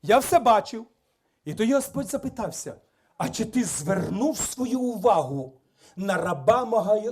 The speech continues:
Іова? Бо його немає такого на землі, як він». Чи звернув ти увагу? Браття Авенєзер, служителі, пастора, всі, скажіть, як було б добре,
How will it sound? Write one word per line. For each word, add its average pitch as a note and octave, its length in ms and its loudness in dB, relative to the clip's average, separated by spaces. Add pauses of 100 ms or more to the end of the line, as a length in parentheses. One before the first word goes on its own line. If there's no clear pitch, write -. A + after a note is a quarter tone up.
Іова? D3 640 -4 (360)
Бо C3+ 180 -4
його F3+ 340 -2
немає F#3 680 -4
такого F3 300 -2
на D#3+ 140 -2
землі, E3 360 -10
як E3 320 -8
він». A#2 420 -16 (920)
Чи G#3 140 -8
звернув F3 440 -6
ти G3 80 -12
увагу? B2+ 440 -8 (1000)
Браття G#3 500 0
Авенєзер, D#3 680 -6
служителі, F3 720 -12
пастора, F3 560 -6
всі, A2+ 480 -12 (800)
скажіть, G3 560 -8
як C4 180 -2
було G#3 200 -4
б C3+ 180 -12
добре, C3 480 -4